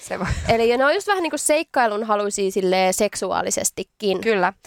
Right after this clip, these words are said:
Speaker 1: Ne on tosi intohimoisia. Ja
Speaker 2: Joo.
Speaker 1: siis jousimiehet yleisesti on tosi intohimoisia.
Speaker 2: Ja
Speaker 1: On.
Speaker 2: yleensä jousimiehellä on just se, että ne jopa haluu vähän parisuhteessa tai missä tahansa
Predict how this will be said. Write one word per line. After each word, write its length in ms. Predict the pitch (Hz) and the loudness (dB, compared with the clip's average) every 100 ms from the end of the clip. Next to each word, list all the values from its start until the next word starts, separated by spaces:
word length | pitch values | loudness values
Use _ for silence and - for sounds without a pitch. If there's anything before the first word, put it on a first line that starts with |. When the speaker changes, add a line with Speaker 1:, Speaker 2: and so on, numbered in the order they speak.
| - _ | -20 _
Speaker 1:
Ne 40 | 196 | -6
on 60 | |
tosi 180 | 214 247 - 247 | -4 -2 -2 -2
intohimoisia. 600 | 190 156 - - - 220 | -4 -8 -8 -10 -6 0
Ja 60 | |
Speaker 2:
Joo. 80 | 233 | 2
Speaker 1:
siis 120 | 196 | 4
jousimiehet 400 | 185 180 170 175 | 2 0 -4 -4
yleisesti 340 | 170 - 165 - | -2 -2 -2 -8
on 120 | - | -10
tosi 180 | - 175 | -10 -10
intohimoisia. 800 | 185 175 170 175 175 180 190 185 - - - - | -10 -8 -8 -8 -6 -6 -2 -2 -4 -16 -8 -2
Speaker 2:
Ja 80 | 214 | 2
Speaker 1:
On. 80 | |
Speaker 2:
yleensä 380 | 285 370 339 277 - | 4 2 2 -2 -2
jousimiehellä 720 | 311 311 262 226 226 214 214 | -2 0 0 0 2 2 0
on 80 | |
just 160 | 226 - 262 | 0 -2 0
se, 100 | 226 | 0
että 140 | 220 | 0
ne 60 | 226 | 0
jopa 300 | 277 254 233 | 0 0 0
haluu 480 | 269 247 226 220 - - _ - | 0 -2 -2 -6 -8 -20 _ -2
vähän 240 | 254 226 | 0 0
parisuhteessa 1040 | 269 302 359 330 285 - 254 247 - 247 233 | 0 2 0 -2 -4 -2 0 0 0 0 0
tai 140 | 226 226 | 0 2
missä 260 | 247 254 | 0 0
tahansa 420 | 247 262 214 202 | 0 2 2 0